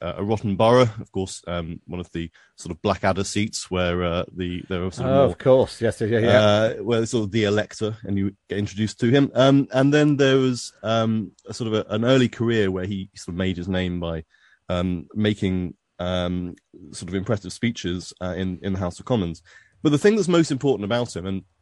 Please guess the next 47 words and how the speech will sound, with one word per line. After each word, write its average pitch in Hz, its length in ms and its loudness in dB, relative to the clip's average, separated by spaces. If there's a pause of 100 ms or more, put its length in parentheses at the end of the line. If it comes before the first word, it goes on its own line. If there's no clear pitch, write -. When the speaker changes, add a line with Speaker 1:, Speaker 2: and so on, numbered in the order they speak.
(100)
Speaker 1:
in 107 100 -2
terms 123 300 2
of 101 140 -4
the, 95 220 -2 (640)
his 110 220 -4
record 120 460 4
in, 95 240 0
in 107 120 -6
office, 98 240 -4
is 123 160 -2
that, 123 220 2 (120)
and 117 140 2
the 120 40 0
reason 135 240 2
I've, 101 140 -4
I've 101 100 -6
chosen 110 320 0
him 92 160 -4
as 90 120 -8
sort 92 140 -8
of 82 60 -10
the 95 60 -8
first 98 360 0
definitive, 95 640 -6 (380)
uh, 82 220 -6
sort 90 160 -8
of 87 60 -6
opposition 95 420 -8
figure 101 280 -2
that 82 120 -6
we 92 100 -8
can 92 120 -6
identify, 90 580 -4 (460)
is 135 200 2
that 139 180 4
he, 151 300 0 (240)
he's 143 280 0 (140)
a, 127 120 -4 (100)
a 123 60 0
name 170 280 6
that 131 100 4
resonates 117 460 0
down 95 200 -4
history, 95 420 -6 (100)
down 101 200 0
through 98 140 -4
history, 101 440 -8